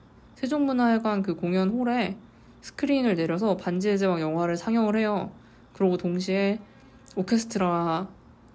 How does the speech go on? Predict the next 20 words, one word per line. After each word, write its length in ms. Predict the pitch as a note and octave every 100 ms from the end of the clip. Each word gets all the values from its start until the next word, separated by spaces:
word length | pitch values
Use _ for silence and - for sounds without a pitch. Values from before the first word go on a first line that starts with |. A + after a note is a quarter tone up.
| -
연주를 580 | F3 E3 E3 E3+ E3
합니다. 260 | G3 G3+ D#3
음악 240 | E3 F3+
연주를 280 | D#3+ D3+ D#3
합니다. 300 | E3 D#3 F#3+ - -
뭐 100 | F#3+
합창단도 960 | F#3 A3+ D4 C4+ A#3+ G#3 G3 F#3 D#3 -
세 240 | - C4+
분나 240 | C4 B3 D#3+
있고요. 460 | D3 - E3 D3+ - - - - - - -
어린이 320 | - F3+ F#3+ G3
합창단, 840 | F#3 F#3+ F3 F3 E3+ E3+ E3+ F3+
그리고 440 | F#3 E3 D#3 D#3 F3 - - - - - -
다른 220 | G#3 F#3+
두 120 | F#3+
성부, 360 | F#3 F3+ D#3+ F#3+
뭐 80 |
소프라노, 440 | F#3+ A#3 B3+ B3 G3
알토일까요? 640 | D3 D3+ D#3+ D3+ D3+ B3 - - - - - - -
그렇게 500 | F3 E3 E3 D#3+